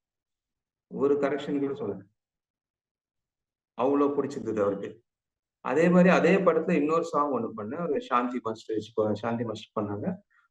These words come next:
அந்த சாங் அப்படிதான். அவங்களும் வந்து பார்த்துட்டு அப்படியே போயிட்டாங்க. So, from that time till இப்போ வரைக்கும்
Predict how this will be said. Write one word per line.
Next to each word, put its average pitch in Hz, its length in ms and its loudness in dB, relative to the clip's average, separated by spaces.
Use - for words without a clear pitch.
அந்த 151 240 0
சாங் 160 220 4
அப்படிதான். 113 260 4
அவங்களும் 131 560 0
வந்து 127 100 0
பார்த்துட்டு 127 200 -2
அப்படியே 120 220 0
போயிட்டாங்க. 104 440 -2
So, 135 240 -4
from 135 180 4
that 127 320 2
time 185 260 6
till 165 220 2
இப்போ 135 280 6
வரைக்கும் 151 500 6